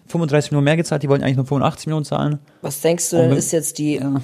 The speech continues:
Speaker 2: absolut Armageddon-Startelf? Ge-, wollen wir das mal ganz kurz durchgehen? Also im
Speaker 1: Ja.
Speaker 2: Tor natürlich Mondi.
Speaker 1: Warte, ich geh mal kurz auf Chelsea, Transfermarkt, warte.
Speaker 2: Ja.
Speaker 1: Ähm, die spielen ja so eine Dreier-, Schrägstrich Fünfer-Kette. Ähm, ja, also wir haben,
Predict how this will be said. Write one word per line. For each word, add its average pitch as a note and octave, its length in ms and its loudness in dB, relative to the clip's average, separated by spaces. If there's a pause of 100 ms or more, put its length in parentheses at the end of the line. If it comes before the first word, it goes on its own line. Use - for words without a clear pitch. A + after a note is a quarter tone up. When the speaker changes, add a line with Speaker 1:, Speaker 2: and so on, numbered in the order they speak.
Speaker 2:
absolut D#3 580 -2
Armageddon-Startelf? C3+ 1200 0 (100)
Ge-, - 140 -8
wollen C3 180 0
wir C3+ 60 -2
das C#3+ 120 -10
mal C3 80 -6
ganz C#3 200 -2
kurz C#3+ 200 -8
durchgehen? G3 480 -2 (480)
Also B2+ 260 0
im B2 60 0
Speaker 1:
Ja. B2 80 2
Speaker 2:
Tor C#3+ 240 2
natürlich C3+ 300 -4
Mondi. C#3 500 -2 (760)
Speaker 1:
Warte, B2 140 -4
ich - 60 -12
geh C#3+ 60 0
mal C3+ 80 0
kurz B2+ 140 -4
auf - 80 -16
Chelsea, C#3+ 300 0
Transfermarkt, C#3+ 460 -4
warte. D#3 340 -4
Speaker 2:
Ja. C#3+ 220 -6 (680)
Speaker 1:
Ähm, C3 380 4
die - 120 -12
spielen D3 180 0
ja C#3 80 4
so B2 100 -2
eine A#2+ 220 2
Dreier-, B2+ 400 -4 (140)
Schrägstrich B2 360 -10
Fünfer-Kette. E3 560 0 (1000)
Ähm, D3 880 4 (380)
ja, C3 200 2
also B2 200 -2
wir C3 100 4
haben, C#3 260 2